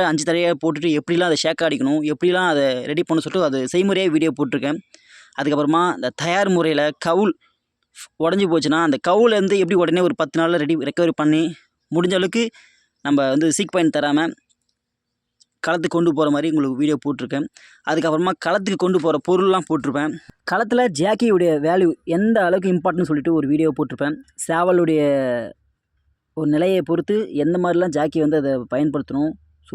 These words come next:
முழுக்க முழுக்க ஜாக்கி கண்ட்ரோல்னு சொல்லிட்டு ஒரு வீடியோ போட்டிருப்பேன். களம் முடிஞ்ச பிறகு எப்படி அதை சேவல் எல்லாமே வந்து நம்ம கையில வைக்கணும், ஏன்னா அடிப்பட்ட சேவலை வந்து சீக்கிரமா நம்ம பராமரிக்காம போனா கண்டிப்பா சீக்கு வந்து இறந்தே போயிடும். So அதனால அந்த பொருளை வந்து எப்படிலாம்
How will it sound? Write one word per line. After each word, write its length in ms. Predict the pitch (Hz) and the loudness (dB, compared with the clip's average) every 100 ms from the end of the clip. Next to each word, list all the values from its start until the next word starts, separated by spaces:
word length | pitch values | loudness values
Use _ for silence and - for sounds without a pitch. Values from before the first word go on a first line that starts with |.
| 131 | 0
முழுக்க 200 | 185 185 | 0 0
முழுக்க 220 | 185 190 156 | 0 0 0
ஜாக்கி 240 | 151 175 165 | 0 0 0
கண்ட்ரோல்னு 300 | 151 165 165 147 | -2 2 0 0
சொல்லிட்டு 200 | 139 165 | 0 0
ஒரு 80 | 131 | 0
வீடியோ 160 | 139 131 | 0 -2
போட்டிருப்பேன். 400 | 139 120 117 147 190 - - - | -6 -8 -8 -8 -10 -16 -14 -2
களம் 260 | 170 214 196 | 0 0 0
முடிஞ்ச 220 | 185 196 185 | 0 0 0
பிறகு 200 | 170 190 214 170 | -2 -2 -2 -2
எப்படி 200 | - 202 | 0 0
அதை 100 | 156 139 131 | 0 0 -2
சேவல் 300 | 170 170 165 | 0 2 4
எல்லாமே 240 | 147 143 180 170 | 2 2 0 0
வந்து 160 | 170 175 | -2 -2
நம்ம 160 | 160 143 - - - | -2 -2 -8 -20 -4
கையில 180 | 175 185 160 | 0 2 2
வைக்கணும், 400 | 135 151 151 123 - - - | 2 0 2 0 -6 -18 -6
ஏன்னா 140 | 143 165 139 | -2 0 0
அடிப்பட்ட 320 | 165 - 160 156 | -2 -2 -2 0
சேவலை 200 | 151 143 | 0 2
வந்து 140 | 160 165 | 0 0
சீக்கிரமா 300 | 175 175 165 | -2 0 2
நம்ம 120 | 147 127 | 2 0
பராமரிக்காம 500 | 143 156 156 151 143 131 | 0 0 0 0 -2 -2
போனா 120 | 170 143 | -2 0
கண்டிப்பா 240 | 143 147 - | 0 0 0
சீக்கு 200 | 156 143 | -2 -2
வந்து 180 | 139 139 127 | -2 -2 0
இறந்தே 240 | 135 147 131 | 0 0 -2
போயிடும். 220 | 127 190 - - - - | -4 -6 -10 -20 -20 -2
So 80 | 165 | 0
அதனால 340 | 165 208 214 233 233 135 | 2 2 2 2 0 -2
அந்த 180 | 180 190 196 | 0 0 0
பொருளை 200 | 202 220 | 2 2
வந்து 140 | 214 180 | 2 0
எப்படிலாம் 420 | 175 180 196 269 | 0 0 0 -2